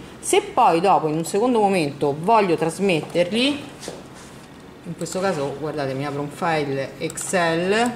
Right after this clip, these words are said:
che cosa facciamo? Gli diciamo al lettore di trasmettere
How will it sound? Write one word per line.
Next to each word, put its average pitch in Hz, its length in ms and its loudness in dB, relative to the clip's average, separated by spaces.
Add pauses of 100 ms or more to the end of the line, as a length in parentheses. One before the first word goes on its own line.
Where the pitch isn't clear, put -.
(2000)
che 226 180 -8
cosa 254 280 2
facciamo? 185 400 0
Gli 214 100 -2
diciamo 247 380 2
al 185 80 4
lettore 220 760 2
di 185 340 -2
trasmettere 180 960 0